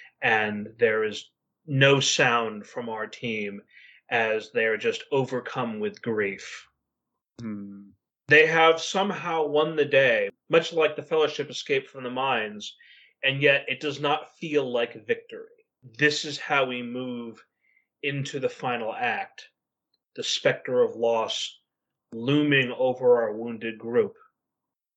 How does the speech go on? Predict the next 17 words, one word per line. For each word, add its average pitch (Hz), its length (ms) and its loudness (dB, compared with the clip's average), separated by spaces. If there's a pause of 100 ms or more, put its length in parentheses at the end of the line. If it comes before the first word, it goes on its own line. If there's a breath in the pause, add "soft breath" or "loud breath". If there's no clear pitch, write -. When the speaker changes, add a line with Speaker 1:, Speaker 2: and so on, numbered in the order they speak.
Speaker 1:
With 113 180 -4
this 143 260 2
much - 240 -2
story 143 400 2
left, 117 440 -2 (300)
we 120 120 -4
have 139 340 -2
to 127 140 -2
ask 135 300 -4
ourselves, 113 520 -2
as 110 160 -6
you 117 140 -6
alluded 110 400 -6
to 123 200 0
a 110 60 -2
moment 113 420 -4
earlier, 107 600 2